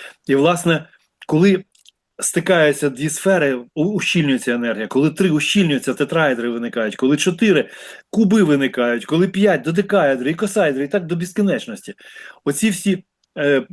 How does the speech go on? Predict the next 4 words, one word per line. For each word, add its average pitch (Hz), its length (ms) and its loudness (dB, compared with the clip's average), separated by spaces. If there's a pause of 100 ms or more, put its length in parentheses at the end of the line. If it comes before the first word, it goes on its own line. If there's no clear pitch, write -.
(160)
енергетики, 147 880 -2 (680)
е, 131 180 4
божественні, 139 720 0
які 151 380 -2